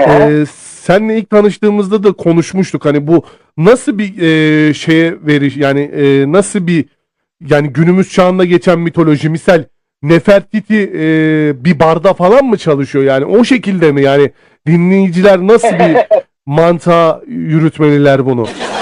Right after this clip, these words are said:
Speaker 1: Ya şimdi, şimdi şöyle bir şey var. Ee, işin aslı bizim kendi topraklarımıza baktığımız zaman kendi topraklarımız çok zengin ama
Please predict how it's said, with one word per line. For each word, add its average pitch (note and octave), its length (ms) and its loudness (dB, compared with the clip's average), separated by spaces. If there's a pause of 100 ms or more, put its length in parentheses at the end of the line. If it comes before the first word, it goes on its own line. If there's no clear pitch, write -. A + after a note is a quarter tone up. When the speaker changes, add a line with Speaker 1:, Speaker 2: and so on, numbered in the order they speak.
(840)
Speaker 1:
Ya A3+ 100 4
şimdi, F3+ 360 -2
şimdi G3 260 -4
şöyle G3+ 280 2
bir G3 60 -8
şey G3 220 0
var. A#2 160 2 (120)
Ee, C3+ 640 4
işin F3+ 220 -4
aslı F#3+ 300 -2
bizim F3+ 200 -4
kendi F3+ 240 0
topraklarımıza F3+ 640 0
baktığımız F#3+ 400 0
zaman F3+ 220 2
kendi D3+ 240 -2
topraklarımız D#3+ 560 0
çok E3+ 260 0
zengin C#3 260 0
ama F#3+ 300 2